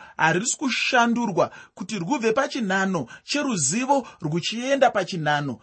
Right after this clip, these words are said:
cheuchenjeri. Zvakafanana nevamwe vanhu vanoti,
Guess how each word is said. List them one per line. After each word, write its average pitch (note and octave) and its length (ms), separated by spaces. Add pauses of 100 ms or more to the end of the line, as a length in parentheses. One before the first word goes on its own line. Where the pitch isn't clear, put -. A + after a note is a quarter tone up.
(180)
cheuchenjeri. A2 920 (2250)
Zvakafanana D#3 680
nevamwe D3+ 320
vanhu A2+ 160
vanoti, B2 500